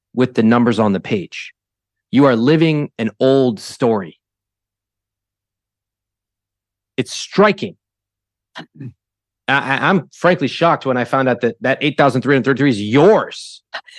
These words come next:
Because the way that Dustin talks about money is, like, way more confident. And it's like,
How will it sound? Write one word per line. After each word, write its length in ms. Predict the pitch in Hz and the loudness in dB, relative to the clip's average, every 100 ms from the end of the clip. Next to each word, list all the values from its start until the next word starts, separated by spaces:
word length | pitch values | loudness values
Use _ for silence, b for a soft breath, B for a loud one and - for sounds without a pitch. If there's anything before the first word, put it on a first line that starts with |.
| B _ _ _ _ _ - - | B _ _ _ _ _ -14 -10
Because 540 | 123 170 156 147 - _ _ | -4 0 2 2 -2 _ _
the 60 | 131 | 0
way 160 | 160 226 | 4 4
that 200 | 151 104 | 2 0
Dustin 340 | 240 - 262 | -2 2 0
talks 260 | 180 156 - | 2 0 2
about 180 | 156 147 | 0 2
money 340 | 147 185 247 - _ _ _ _ - | 0 -2 -4 -10 _ _ _ _ -2
is, 60 | |
like, 240 | 247 190 - _ _ _ _ _ _ _ _ _ | 0 0 -2 _ _ _ _ _ _ _ _ _
way 840 | 143 143 160 165 170 165 254 370 | -18 -14 -12 -10 -4 2 4 4
more 260 | 262 208 208 | 4 2 0
confident. 600 | - 240 349 156 101 - _ _ _ _ _ _ - | -4 -6 -6 -8 -8 -12 _ _ _ _ _ _ -2
And 160 | 175 165 | 0 0
it's 120 | - | 2
like, 200 | 151 | 0